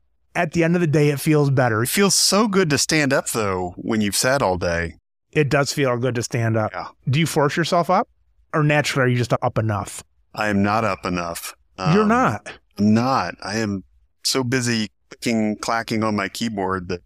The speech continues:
Speaker 2: uh, sometimes I'll go for a run at lunch, and, and I will do that.
Speaker 1: Out in the Florida heat?
Speaker 2: Yeah, I didn't go today, though. It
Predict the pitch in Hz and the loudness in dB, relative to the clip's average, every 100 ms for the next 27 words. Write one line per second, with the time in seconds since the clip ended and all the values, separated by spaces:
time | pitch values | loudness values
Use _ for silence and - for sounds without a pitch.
0 | - - - - 165 156 143 131 120 123 | -12 -12 -8 -4 -2 0 0 0 0 -2
1 | - 104 98 101 92 95 85 80 - - | 0 0 2 0 -2 -4 -6 -6 -6 -8
2 | _ _ _ _ _ - 98 - 110 101 | _ _ _ _ _ -8 -8 -6 -4 -2
3 | 101 104 98 92 85 85 - - - 170 | -2 -2 -4 -4 -4 -8 -12 -10 -2 0
4 | 170 139 175 156 135 117 151 - - - | 0 -2 0 2 0 -2 -4 -6 -12 -18
5 | _ _ _ _ _ _ _ 104 95 104 | _ _ _ _ _ _ _ -4 -2 -2
6 | 110 107 98 90 87 82 - | -2 -2 -4 -4 -6 -8 -12